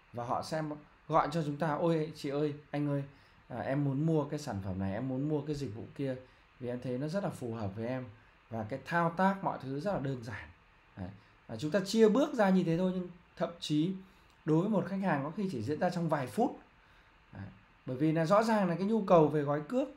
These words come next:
nhu cầu về sim số là nhu cầu có thật, đúng không? Đấy. Và họ sẽ, ờ, phải liên hệ với chúng ta. Rồi, thế thì đầu tiên là chúng ta giật tít và chọn hình ảnh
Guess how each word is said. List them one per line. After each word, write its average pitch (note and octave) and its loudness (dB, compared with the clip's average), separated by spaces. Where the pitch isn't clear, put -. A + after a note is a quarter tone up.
nhu G3 2
cầu E3+ 6
về C#3 0
sim F3+ -6
số D#3+ 0
là F#3 0
nhu E3+ -2
cầu C#3 -2
có B2+ -2
thật, D#3+ -4
đúng B2 -6
không? D#3+ 2
Đấy. G#2 -12
Và C3 -2
họ C3+ 0
sẽ, E3 -10
ờ, D3 -12
phải G2+ -6
liên D3+ 0
hệ E3 0
với C3+ -8
chúng C#3+ -8
ta. D#3 -2
Rồi, B2+ -2
thế D3+ -8
thì D#3+ -2
đầu C#3 0
tiên E3+ 6
là A#2+ -2
chúng A#2+ -12
ta C#3 -4
giật C#3+ -2
tít G3 4
và B2 -6
chọn G#2+ -4
hình A#2 -10
ảnh E2 -6